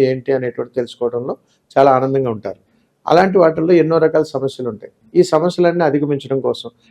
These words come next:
ఇన్‌స్టంట్‌గా ఇప్పటికిప్పుడు నాకేం జరుగుతుంది, ఎందుకు ఇలా జరుగుతుంది, ఎవరి ద్వారా జరుగుతుంది, కారణం ఏమై ఉంటుంది, దీని నుంచి ఎలా బయటపడాలి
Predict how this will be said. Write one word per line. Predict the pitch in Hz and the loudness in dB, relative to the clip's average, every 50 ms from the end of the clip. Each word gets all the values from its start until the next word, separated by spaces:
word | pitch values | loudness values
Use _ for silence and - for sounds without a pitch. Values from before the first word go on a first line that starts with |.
| _ _ | _ _
ఇన్‌స్టంట్‌గా | 160 170 180 190 185 190 - 185 180 180 180 180 175 160 | 4 4 4 4 2 0 0 0 2 4 4 6 6 4
ఇప్పటికిప్పుడు | 151 - - 160 147 156 151 151 - 143 139 - - _ _ _ _ _ _ _ _ _ | 2 0 -2 -4 -2 -2 -4 -4 -4 -6 -6 -6 -6 _ _ _ _ _ _ _ _ _
నాకేం | 160 160 143 151 151 151 | 0 0 2 2 2 4
జరుగుతుంది, | 147 143 131 135 131 - 123 120 113 117 - - - | 4 4 4 4 2 -2 -6 -10 -10 -12 -14 -8 -6
ఎందుకు | 147 156 156 165 - | -4 -4 -2 -2 0
ఇలా | 160 151 143 | 0 2 2
జరుగుతుంది, | 131 135 123 127 123 - - 117 120 120 - - | 2 0 0 -2 -6 -10 -14 -16 -16 -16 -8 -2
ఎవరి | 139 135 151 151 147 | 0 0 0 0 2
ద్వారా | 156 156 151 147 | 4 4 4 4
జరుగుతుంది, | 143 139 139 131 131 - _ 123 123 120 123 - - | 4 2 2 0 -2 -4 _ -18 -20 -20 -12 -4 0
కారణం | 139 139 147 147 165 160 | 0 0 0 0 0 0
ఏమై | 147 135 135 139 135 127 | 0 2 2 2 0 0
ఉంటుంది, | 123 117 120 120 117 117 - _ _ _ _ _ _ _ _ 143 | -2 -8 -10 -10 -10 -12 -14 _ _ _ _ _ _ _ _ 0
దీని | 143 165 165 | 0 2 2
నుంచి | 165 175 170 180 147 | 2 2 4 6 6
ఎలా | 151 151 | 6 6
బయటపడాలి | 143 147 143 139 139 131 131 120 120 113 107 113 | 6 6 4 4 2 0 0 0 0 -2 -4 -4